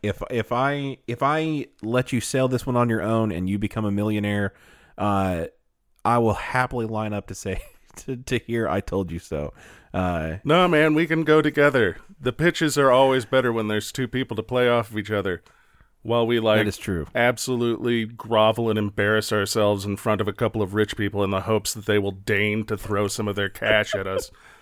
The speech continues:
Speaker 2: to further enrich
Speaker 1: Uh,
Speaker 2: themselves.
Speaker 1: I don't know, man. That sounds a lot like retail.
Speaker 2: Well, yeah, I mean, that, that's, that's what it is.
Speaker 1: <laughs> Right.
Speaker 2: Have you watched the Shark
Speaker 1: Um,
Speaker 2: Tank?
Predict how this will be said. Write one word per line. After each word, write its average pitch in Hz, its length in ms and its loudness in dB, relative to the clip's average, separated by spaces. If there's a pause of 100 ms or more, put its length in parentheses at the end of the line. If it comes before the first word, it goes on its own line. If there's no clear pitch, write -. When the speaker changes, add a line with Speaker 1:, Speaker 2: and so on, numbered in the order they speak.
(640)
Speaker 2:
to 175 120 -2
further 160 440 6
enrich 139 340 6
Speaker 1:
Uh, - 20 -12
Speaker 2:
themselves. 110 500 2
Speaker 1:
I 160 80 2
don't 220 120 2
know, 196 140 4
man. 104 240 0
That 135 180 0
sounds 170 200 2
a 147 40 0
lot 139 180 4
like 104 160 2
retail. 92 460 -2 (400)
Speaker 2:
Well, 143 160 4
yeah, 143 240 6
I 95 100 0
mean, 104 160 -4
that, 117 200 -2 (200)
that's, - 480 -4
that's 107 200 -6
what 120 140 0
it 101 120 -4
is. 90 320 -2 (240)
Speaker 1:
<laughs> 135 60 -6 (600)
Right. - 360 -6 (1600)
Speaker 2:
Have 131 100 -2
you 165 100 0
watched 156 340 4
the 156 80 -8
Shark 151 260 -4
Speaker 1:
Um, 110 100 0
Speaker 2:
Tank? 98 300 -2